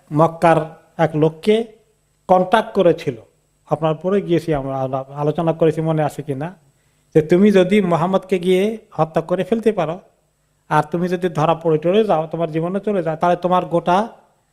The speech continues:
পরিবারের দায় দায়িত্ব আমি নিব, আমার বাচ্চারা খেলে তোমার বাচ্চারাও খাবে। এই সাফওয়ান ছিল ওই হত্যাকারীকে পাঠানোর জন্য পরিকল্পনাকারী। যাই হোক, এখন মক্কা বিজয়ের পরে তার ঘটনা হচ্ছে,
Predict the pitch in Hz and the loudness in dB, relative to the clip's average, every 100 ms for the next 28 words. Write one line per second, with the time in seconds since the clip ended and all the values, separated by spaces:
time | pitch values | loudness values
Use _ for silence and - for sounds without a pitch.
0 | _ _ - - _ 180 208 196 175 160 | _ _ -20 -20 _ 2 4 6 4 4
1 | 160 160 160 165 190 165 170 165 165 185 | 4 4 2 2 0 0 -2 0 0 0
2 | 196 175 - 175 - 175 185 170 156 - | -2 -2 -2 -6 -6 -10 -8 -6 -6 -6
3 | 143 131 120 - _ _ _ _ _ _ | -8 -8 -16 -18 _ _ _ _ _ _
4 | 156 147 156 156 180 180 202 214 220 - | -6 -2 -2 2 0 0 -6 -6 -6 -8
5 | 160 147 _ _ _ 160 160 - 156 156 | -10 -10 _ _ _ -8 -6 -2 -2 -2
6 | 151 _ - 143 135 - - 160 143 - | -12 _ -4 -4 -4 -14 -8 -6 -6 -8
7 | 185 190 214 240 247 _ _ _ _ - | -6 -4 -2 -2 -4 _ _ _ _ -4
8 | 208 208 156 - - - - _ _ _ | -2 0 4 6 4 0 -20 _ _ _
9 | _ _ _ _ _ _ 220 208 208 190 | _ _ _ _ _ _ 2 2 2 -2
10 | 196 190 190 196 185 190 190 196 185 185 | -2 0 0 0 0 0 -2 0 -2 -2
11 | 185 165 196 175 185 - | -4 -4 -4 -6 -6 -12